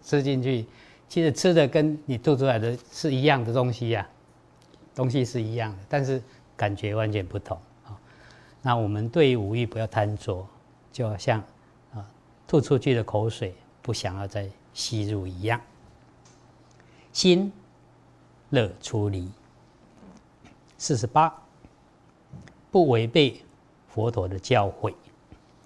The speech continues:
四十九，与一切众生，啊，啊，都没有争辩、争论、诉讼等事。五十，教化众生，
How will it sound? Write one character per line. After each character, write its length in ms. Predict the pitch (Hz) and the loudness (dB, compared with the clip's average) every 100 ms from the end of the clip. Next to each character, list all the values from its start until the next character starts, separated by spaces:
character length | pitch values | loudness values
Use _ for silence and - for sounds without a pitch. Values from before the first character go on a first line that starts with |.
| - _ | -20 _
四 220 | - 175 | -4 0
十 120 | 143 | 2
九， 280 | 156 147 104 - - _ _ | 2 2 2 -2 -20 _ _
与 160 | - 110 | -4 -2
一 100 | 110 | -2
切 200 | 110 139 | 0 0
众 340 | 113 151 110 | 4 2 2
生， 400 | 104 - 185 185 208 - _ _ _ _ - | -4 2 2 2 -6 -20 _ _ _ _ -20
啊， 20 | 113 - _ _ _ _ _ | -20 -20 _ _ _ _ _
啊， 220 | 110 107 113 - _ _ _ _ _ _ _ | -14 -14 -18 -20 _ _ _ _ _ _ _
都 220 | - 117 110 | 0 0 0
没 220 | 113 107 | -2 -2
有 200 | 101 90 92 | -4 -8 -14
争 320 | - 127 117 | -4 -2 -2
辩、 240 | 120 147 117 - - | 0 0 0 -6 -12
争 340 | - 98 95 | -6 -4 -4
论、 180 | 95 107 - - _ _ - - - | -4 -4 -6 -18 _ _ -20 -20 -20
诉 300 | - - 113 | -10 -4 -4
讼 260 | 87 - 104 - | -2 0 -2 -4
等 140 | - 92 - | -10 -12 -8
事。 340 | - - 104 - _ _ _ _ _ - - | -6 -6 -8 -12 _ _ _ _ _ -20 -4
五 160 | 120 | -2
十， 420 | 110 - 117 160 - - - _ _ | 0 0 4 4 2 -12 -20 _ _
教 180 | - 160 | 0 2
化 220 | 127 123 | 6 4
众 320 | 104 143 107 95 | 4 0 0 -4
生， 340 | - 175 190 | -2 -2 -2